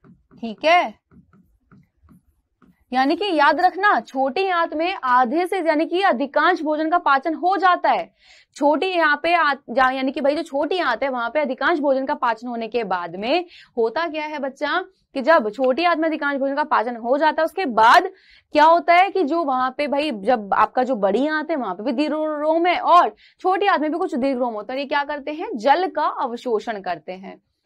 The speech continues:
तो देख लीजिए, यह उल्टे यू आकार की करीब वन पॉइंट थ्री मीटर लंबे, देखो, बड़ी आंत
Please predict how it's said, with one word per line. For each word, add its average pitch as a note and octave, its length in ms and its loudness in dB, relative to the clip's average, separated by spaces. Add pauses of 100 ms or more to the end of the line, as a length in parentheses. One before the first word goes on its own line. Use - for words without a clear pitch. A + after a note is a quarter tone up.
(120)
तो B3+ 60 -8
देख D4+ 220 -2
लीजिए, F4+ 280 0
यह E4+ 260 0
उल्टे F4+ 260 -2
यू D4+ 380 0
आकार E4 380 2
की D4+ 140 -8
करीब D#4 400 -4 (340)
वन D4+ 260 0
पॉइंट F4+ 380 -4
थ्री D4 320 -4
मीटर D#4 300 -2
लंबे, A3 240 -2
देखो, D#4+ 200 -2
बड़ी B3+ 380 4
आंत F4+ 280 2